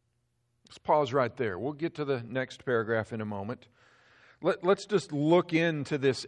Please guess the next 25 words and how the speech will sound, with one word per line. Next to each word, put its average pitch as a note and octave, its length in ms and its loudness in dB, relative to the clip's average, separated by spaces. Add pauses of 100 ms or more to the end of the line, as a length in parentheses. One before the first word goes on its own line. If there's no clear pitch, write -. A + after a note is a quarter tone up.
external E3 640 2
opposition C3+ 760 2
that A#2+ 160 -4 (240)
Nehemiah E3 680 4
is C#3 180 -4
facing C3 560 0
as B2+ 160 -6
he B2+ 180 -2 (140)
frantically F#3 800 2
tries D3+ 480 6
to C#3+ 140 -2
lead E3+ 400 -2
the G3 80 2
people F#3 360 -2
of C3+ 120 0
God C#3 320 6
to C#3+ 100 -4
rebuild E3 680 2
the D3+ 80 2
wall D3+ 380 8
around C3+ 260 2
the B2+ 80 -4
city B2 320 -4
of A#2 80 -4
Jerusalem. B2+ 600 -6